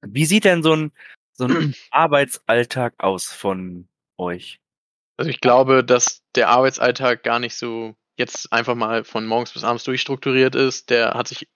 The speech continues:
Speaker 2: mit der Zeit definitiv gewandelt auch und war auch tagtäglich unterschiedlich. Also ganz am Anfang zum Beispiel bestand darin, jetzt wirklich die größte Herausforderung, erstmal sich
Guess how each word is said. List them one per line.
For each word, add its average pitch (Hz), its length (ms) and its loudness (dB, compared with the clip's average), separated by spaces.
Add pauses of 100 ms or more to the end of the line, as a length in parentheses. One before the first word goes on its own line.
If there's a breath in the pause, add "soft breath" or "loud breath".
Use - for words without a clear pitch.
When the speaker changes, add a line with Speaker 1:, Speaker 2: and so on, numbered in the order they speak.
Speaker 2:
mit 131 180 -2
der 131 100 2
Zeit 127 400 -2
definitiv 127 600 -6
gewandelt 127 500 0
auch 147 380 -2 (380 loud breath)
und 120 180 -4
war 123 140 6
auch 127 160 4
tagtäglich 127 680 -2
unterschiedlich. 117 560 -6
Also 113 300 -6 (360 loud breath)
ganz 123 220 0
am 120 80 -4
Anfang 135 380 -4
zum 131 160 -10
Beispiel 127 380 0
bestand 117 380 -4
darin, 123 540 0
jetzt - 360 -10
wirklich - 240 -16
die 117 300 -12
größte 123 340 -4
Herausforderung, 120 540 -2
erstmal 117 380 -4
sich 123 220 -10